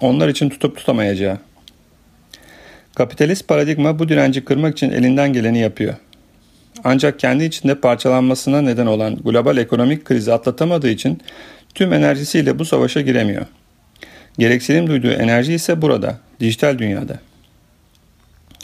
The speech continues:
Bakıyoruz daha hala milyo-, milyarlarca kişinin dijital yurdu konumuna gelmiş olan sosyal medya olgusu ciddi para kazandıran bir imkan haline getirilebilmiş değil.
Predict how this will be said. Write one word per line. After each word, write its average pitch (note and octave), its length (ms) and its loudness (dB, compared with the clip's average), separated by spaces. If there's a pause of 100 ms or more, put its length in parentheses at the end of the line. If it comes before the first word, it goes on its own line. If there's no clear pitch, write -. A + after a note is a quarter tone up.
Bakıyoruz E3 540 0
daha C3+ 220 2
hala D#3+ 300 2
milyo-, C3 420 2
milyarlarca C#3 580 2
kişinin B2 360 0
dijital D3 380 -2
yurdu C3+ 280 0
konumuna C3+ 360 2
gelmiş C3 380 0
olan A#2 160 2
sosyal C3+ 440 0
medya D#3 320 0
olgusu A#2 380 -2
ciddi C3 320 -2
para D3+ 260 0
kazandıran C3+ 600 0
bir C3 80 0
imkan C3+ 300 0
haline C#3 260 2
getirilebilmiş B2 720 0
değil. A2+ 280 -2